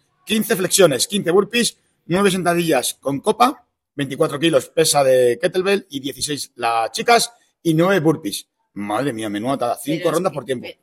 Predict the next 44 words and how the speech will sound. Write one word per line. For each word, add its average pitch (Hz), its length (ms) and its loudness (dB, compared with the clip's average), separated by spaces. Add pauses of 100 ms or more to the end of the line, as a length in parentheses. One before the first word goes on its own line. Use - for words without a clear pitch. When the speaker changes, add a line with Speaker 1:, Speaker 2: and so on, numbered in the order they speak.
Speaker 2:
claro, 175 280 -16
es 214 80 -18
que, 160 320 -20
pero 160 300 -18
es 160 100 -20
que 165 120 -20
son 160 200 -18
siete 180 480 -14
minutos 196 540 -16
por 247 220 -18
cada 175 240 -6
ronda. 208 380 -12
Speaker 1:
Es - 100 -20
que 127 100 -2
hay 127 100 0
que 123 60 -6
estar 160 140 -2
muy 131 100 -4
Speaker 2:
Es - 40 -16
Speaker 1:
fuerte, 160 180 2
Speaker 2:
que 147 80 6
Speaker 1:
Aida, 165 240 2
si - 100 -8
Speaker 2:
esto 113 100 -8
Speaker 1:
no. 214 220 0
Speaker 2:
me 247 180 -16
cago. - 260 -12
Speaker 1:
A 113 80 -6
ver, 120 100 -2
no 277 60 0
me 208 40 -4
estás - 160 -6
contando. 139 420 -4
Esto - 180 -16
es - 60 -14
patio 180 220 -2
fuerte, - 260 -2
sí, 160 100 -4
patio 143 220 -4
fuertes. 202 380 -6 (140)
Speaker 2:
<laughs> 247 120 -20
Total. 180 460 -12
Speaker 1:
El 170 140 2
viernes 196 400 4